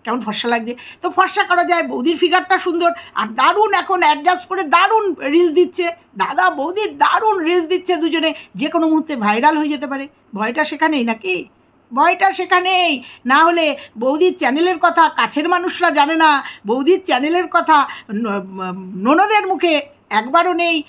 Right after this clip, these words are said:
ব্যাপারটা কেমন না? বাবার, আম, চ্যানেলের কথা বলতে, বলতে, বলতে, বলতে বাবার চ্যানেলের কিছু হিংস দিয়েছে, কিছু হিংস দিয়েছে। আর ম্যা-, মার চ্যানেল তো মা নিজেই, আহ, মা-, মার চ্যানেলে,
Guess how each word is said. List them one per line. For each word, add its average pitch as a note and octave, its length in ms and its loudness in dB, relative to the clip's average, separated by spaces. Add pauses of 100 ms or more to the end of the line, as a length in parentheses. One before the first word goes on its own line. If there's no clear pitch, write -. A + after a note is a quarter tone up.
(140)
ব্যাপারটা C#4+ 340 0
কেমন D#4 260 0
না? C#4 160 2 (400)
বাবার, B3+ 380 4
আম, B3+ 920 -2
চ্যানেলের E4 380 0
কথা E4 240 2
বলতে, E4 360 -2
বলতে, E4 340 -2
বলতে, D#4+ 320 -4
বলতে E4 300 -4
বাবার D4 320 2
চ্যানেলের D#4 380 -2
কিছু D#4+ 200 -4
হিংস D#4 340 2
দিয়েছে, C#4+ 300 0 (480)
কিছু E4 240 -2
হিংস D#4 340 4
দিয়েছে। D4 480 -2 (240)
আর F#4+ 160 2
ম্যা-, D4+ 340 2
মার C#4 240 2
চ্যানেল C#4 260 0
তো C#4 140 -4
মা C4 180 2
নিজেই, C#4 360 0
আহ, - 480 -6
মা-, A#3+ 280 -4
মার C#4+ 260 2
চ্যানেলে, C#4+ 340 0